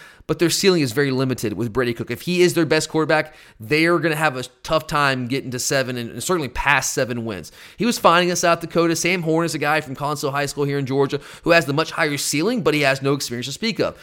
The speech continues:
And coming into the season, Drinkwitz said that Sam Horn was going to play, and he did play, but he got about a series. He was three of five, fifty-four yards, a touchdown, and one interception. So based off that one game, it still seems like Brady Cook is the guy, and if Brady Cook is your guy, you are a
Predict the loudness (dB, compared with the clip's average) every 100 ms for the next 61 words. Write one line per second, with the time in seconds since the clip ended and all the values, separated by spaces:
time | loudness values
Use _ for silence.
0 | -12 -6 0 0 0 0 0 0 0 0
1 | 0 2 0 0 2 2 2 0 -2 -2
2 | 0 2 2 2 2 2 2 -2 2 2
3 | 2 0 0 -2 -2 0 2 2 0 0
4 | 2 2 2 0 -2 -2 -4 -6 -2 0
5 | 2 2 2 0 -4 -8 -4 -2 2 0
6 | 0 -2 -4 -2 -6 -6 -8 -10 -12 -14
7 | -6 -4 -4 -6 0 0 0 -8 -14 -6
8 | 0 4 4 4 2 0 2 2 2 2
9 | 2 0 0 -2 -2 0 0 -2 -2 0
10 | -2 -2 -2 -2 -2 -4 -4 -4 -4 -4
11 | -4 -2 0 0 -2 -6 -2 0 0 -2
12 | 0 0 0 -2 2 4 4 2 2 4
13 | 4 4 2 -2